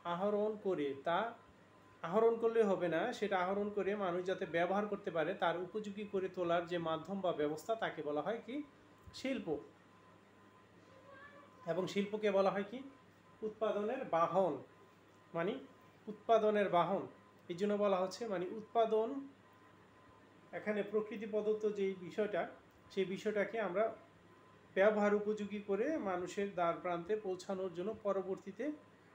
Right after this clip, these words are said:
এটা কাজ করে থাকি বাণিজ্যের মাধ্যমে। তাহলে এখানে শিল্প কী করে থাকে? বাহন, মানে এটা প্রকৃতি থেকে বহন করে নিয়ে এসে সেটা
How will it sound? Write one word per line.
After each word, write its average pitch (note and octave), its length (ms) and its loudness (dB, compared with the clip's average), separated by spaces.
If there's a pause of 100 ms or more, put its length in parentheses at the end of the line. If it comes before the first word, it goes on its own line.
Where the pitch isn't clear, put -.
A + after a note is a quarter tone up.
(100)
এটা F3+ 280 -2 (960)
কাজ F#3+ 260 2
করে E3+ 200 0
থাকি D3 280 -6 (2500)
বাণিজ্যের F#3 480 0
মাধ্যমে। C#3 340 -4 (220)
তাহলে G3 420 -2 (220)
এখানে G3 380 -6
শিল্প G3+ 280 -6
কী G#3 100 -6
করে G3+ 220 -4
থাকে? G#3+ 200 -8
বাহন, F3 400 -4
মানে F3 240 -6 (460)
এটা B3+ 280 -4 (800)
প্রকৃতি A3 520 -4
থেকে A#3 400 -2
বহন F3+ 280 0
করে G3+ 180 2
নিয়ে G3 260 2
এসে C4 280 -4
সেটা G#3+ 400 -4